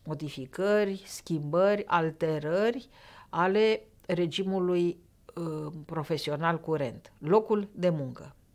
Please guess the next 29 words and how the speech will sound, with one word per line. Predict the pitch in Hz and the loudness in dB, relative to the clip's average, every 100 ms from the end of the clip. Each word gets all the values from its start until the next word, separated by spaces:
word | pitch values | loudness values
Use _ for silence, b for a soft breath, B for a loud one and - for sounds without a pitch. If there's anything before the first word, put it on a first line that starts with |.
| _ - | _ -6
Acolo | 156 156 220 220 - | -4 2 4 4 0
unde | 190 202 202 | -4 -2 -4
își | - 151 | -6 -4
iau | 165 156 - | -2 -2 -6
salariul, | - - - 196 233 214 | -18 -14 -8 -4 -2 -2
se | 175 | -2
vor | 175 190 | -2 -4
petrece | 190 135 180 196 175 | -6 -8 -4 -4 -4
tot | 156 139 | -6 -8
felul | - 180 170 151 | -4 -4 -4 -4
de | 160 | -6
schimbări. | - 151 143 139 - - B B B B | -6 -8 -4 -4 -6 -12 B B B B
Nu | - 175 226 | 2 6 6
toate | 247 185 190 196 208 | 6 4 4 4 0
le | 196 | 0
vor | 190 185 | 0 -2
conveni, | 180 175 170 165 139 - - _ | 0 -2 0 -2 -4 -10 -16 _
nu | 165 160 | -4 -4
toate | 160 180 185 | 0 0 2
vor | 190 175 | 2 0
fi | 175 185 | 0 -4
simple | 170 - 147 120 - 95 _ | -6 -8 -8 -10 -14 -18 _
și | - 185 | -2 2
nu | 190 220 | 4 4
toate | 233 - 180 175 175 220 220 | 2 4 6 6 4 0 2
vor | 196 190 | 2 0
putea | 175 170 190 190 | -2 -4 0 0
fi | 190 196 208 - | 0 -4 -4 -4
ignorate | 170 170 156 147 139 143 139 151 196 | -6 -4 -2 -2 -2 -4 -4 -4 -4